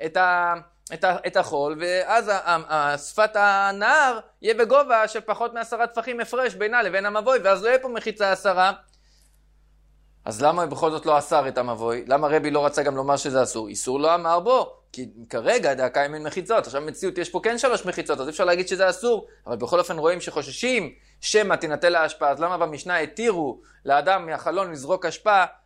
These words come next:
על גבי גבעה בגובה עשרה טפחים, רחבה ארבעה על ארבעה? הרי חוששים שמא תינטל האשפה. מתרצת הגמרא, לא קשה, זה לא סותר. מה שכאן במש-, של, מה שרבי חשש שמא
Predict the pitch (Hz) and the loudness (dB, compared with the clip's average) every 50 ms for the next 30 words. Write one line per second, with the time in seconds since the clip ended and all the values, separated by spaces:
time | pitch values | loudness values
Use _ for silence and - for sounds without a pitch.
0 | _ - 147 165 165 156 160 151 175 180 170 147 151 147 147 151 185 190 180 160 | _ -6 -4 -4 -2 -4 -4 -4 -4 -6 -6 -6 -8 -10 -4 0 2 4 4 2
1 | 139 131 143 139 175 170 165 151 - - 156 160 165 160 170 160 190 185 165 143 | 0 -2 -2 -2 0 0 0 -2 -2 0 0 0 0 -2 -4 -6 -6 -8 -8 -6
2 | 127 147 143 156 170 165 147 139 160 170 170 175 175 175 175 214 247 269 233 - | -6 -2 0 2 2 2 2 0 0 2 2 2 0 2 4 4 4 4 2 0
3 | - _ _ - 131 143 151 147 143 - 160 143 - - 190 170 165 180 180 170 | -4 _ _ -8 -6 -6 -6 -6 -8 -10 -12 -12 -10 -12 -10 -10 -8 -8 -8 -8
4 | 175 165 160 147 175 170 165 156 139 131 120 - - 117 110 - - _ _ _ | -8 -10 -8 -4 -2 0 2 2 0 0 -2 -4 -4 -4 -4 -4 -8 _ _ _
5 | _ - 131 147 170 - - 190 175 165 170 160 165 170 170 165 165 196 190 180 | _ -4 -2 -2 -2 -2 -2 -2 -2 -2 0 0 2 2 2 2 2 2 0 0
6 | - 170 160 165 175 180 - 196 185 - 233 226 175 127 - - - _ _ _ | -2 -6 -6 -4 -4 -4 -4 -4 -2 0 2 4 4 2 0 -6 -16 _ _ _
7 | _ _ _ 143 165 208 220 214 - 208 185 165 151 - - - 202 196 190 185 | _ _ _ 0 0 0 0 0 0 2 2 2 0 -2 -2 -2 0 0 0 -4
8 | 175 165 147 - - - - - - - 156 143 139 147 - 160 202 214 208 - | -8 -8 -10 -12 -14 -16 -18 -16 -8 -6 -4 -4 -4 -8 -2 0 0 0 0 -2
9 | 196 160 147 175 208 202 151 139 123 101 - _ _ _ _ _ - 147 139 143 | -4 0 2 2 2 2 2 -2 -8 -8 -10 _ _ _ _ _ -4 -4 2 2
10 | 196 185 185 - 202 202 196 196 185 170 | 2 2 2 0 -2 0 2 2 2 2